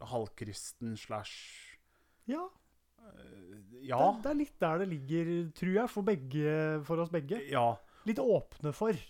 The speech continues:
Speaker 2: liksom.
Speaker 1: Ja,
Speaker 2: Men
Speaker 1: men
Speaker 2: ikke overbevist om noe som helst.
Speaker 1: Nei, nei, nei.
Speaker 2: Nei.
Speaker 1: Men en ting som jeg er veldig, veldig enig med kristendommen om, det er, eh,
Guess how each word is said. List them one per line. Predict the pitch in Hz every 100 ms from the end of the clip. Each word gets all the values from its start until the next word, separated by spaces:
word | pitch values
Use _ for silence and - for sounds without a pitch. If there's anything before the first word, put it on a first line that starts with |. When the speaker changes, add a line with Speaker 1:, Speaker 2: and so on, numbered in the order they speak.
| -
Speaker 2:
liksom. | 185 190 240 -
Speaker 1:
Ja, | 135
Speaker 2:
Men | 196 196
Speaker 1:
men | 233
Speaker 2:
ikke | - 214
overbevist | 220 151 147 180 -
om | 214 180
noe | 170
som | -
helst. | 185 -
Speaker 1:
Nei, | 156 190
nei, | 214
nei. | 165 -
Speaker 2:
Nei. | 220 180
Speaker 1:
Men | 196
en | 185 185 202
ting | 175 143
som | -
jeg | 156 147
er | 160 160 170
veldig, | 190 127 110 113 156 - 143 160 180
veldig | 214 208 180 139 113 131 226 - - _ 170
enig | 147 113
med | 123
kristendommen | 127 123 - 110 107 117
om, | 110 120
det | 143
er, | 117 120 120 123 127 131
eh, | 131 127 127 123 123 123